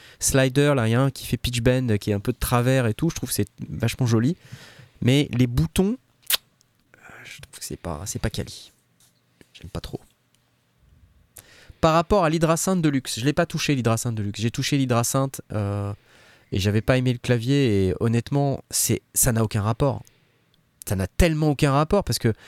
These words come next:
le clavier de l'Osmose, en fait, sur toute sa course, il y a de l'expressivité. L'en-, cent pour cent de la course. Pas quand tu commences à activer l'aftertouch, c'est-à-dire pas une fois que t'as fait le, le centimètre et demi, euh,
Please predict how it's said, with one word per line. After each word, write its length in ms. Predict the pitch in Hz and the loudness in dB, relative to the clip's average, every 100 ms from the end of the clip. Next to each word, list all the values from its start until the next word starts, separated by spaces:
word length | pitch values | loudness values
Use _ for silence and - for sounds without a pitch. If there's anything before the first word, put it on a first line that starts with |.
| - - | -20 -6
le 120 | 113 131 | 0 0
clavier 420 | - 151 139 165 | 4 2 4 0
de 60 | 131 | 2
l'Osmose, 460 | 131 - 220 254 | 0 2 0 0
en 80 | 147 | 0
fait, 320 | - 220 - _ _ _ _ _ - - | -2 -4 -4 _ _ _ _ _ -20 -4
sur 260 | - - - | 2 2 2
toute 260 | - 277 | 2 2
sa 160 | - 214 | 2 0
course, 340 | - 269 - | 2 0 2
il 40 | 151 | 0
y 20 | |
a 40 | |
de 60 | 131 | 0
l'expressivité. 680 | 123 - 120 110 107 - - _ _ - | -2 -4 -6 -6 -8 -10 -14 _ _ 0
L'en-, 260 | 156 202 - | 2 2 -2
cent 300 | - - 226 | 2 2 2
pour 200 | 233 - | 0 0
cent 120 | 226 | 2
de 80 | 214 | 2
la 80 | |
course. 340 | 220 220 - - _ _ _ - - | 0 -2 -4 -12 _ _ _ -12 0
Pas 200 | 214 226 | 0 2
quand 180 | 170 | 0
tu 160 | 156 - | 0 0
commences 420 | 123 147 170 156 | 2 2 2 2
à 40 | 139 | 0
activer 320 | 123 - 131 | 0 0 2
l'aftertouch, 460 | 127 - 151 233 220 | 2 0 0 2 0
c'est-à-dire 320 | - 120 123 - - - - | 0 0 0 -2 -20 -10 2
pas 180 | 208 196 | 4 4
une 80 | |
fois 180 | 151 190 | 2 0
que 80 | 175 | 2
t'as 140 | 156 | 2
fait 200 | 143 180 | 2 2
le, 200 | 156 127 | 4 4
le 120 | 123 123 | 4 4
centimètre 580 | 147 139 143 143 - | 2 2 2 2 2
et 40 | 135 | 2
demi, 380 | 139 170 202 170 | 4 4 4 4
euh, 220 | 113 | 2